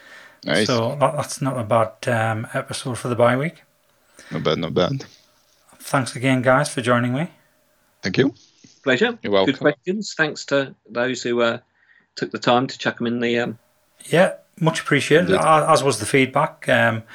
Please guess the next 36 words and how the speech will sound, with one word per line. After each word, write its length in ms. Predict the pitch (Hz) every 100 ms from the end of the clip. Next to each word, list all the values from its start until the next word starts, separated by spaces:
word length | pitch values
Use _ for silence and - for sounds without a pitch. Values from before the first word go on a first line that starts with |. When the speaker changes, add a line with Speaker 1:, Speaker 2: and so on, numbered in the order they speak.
| - -
Speaker 1:
Yeah. 120 | 87
Speaker 2:
I 40 |
think 160 | 123 135
that's 160 | 131 -
probably 520 | - - 147 123 120
the 180 | 101 123
most 240 | 113 -
feedback 420 | 135 110 117 -
we've 140 | 127 110
ever 180 | 101
had, 240 | 101 139 -
to 80 | 113
be 80 |
honest. 320 | 104 127 - - -
Speaker 1:
Mm, 360 | 101 101 92 -
Speaker 2:
So 160 | -
Speaker 1:
yeah. 120 | 131 120
Speaker 2:
that, 140 | 139
that 160 | 139 139
was 120 | -
quite 280 | - 120 -
good 180 | 127 -
to 120 | -
get 320 | 139 139 -
that. 320 | 117 113 - - - - -
Speaker 3:
Mm. 120 | - 131
Speaker 2:
At, 140 | 143
at 120 | 143
least 240 | 147 147 -
we 80 | 131
know 140 | 131
we 220 | 120 113
are 120 | 117 117
doing 220 | 120 110
something 400 | - 117 - 104 -
right. 380 | 120 107 -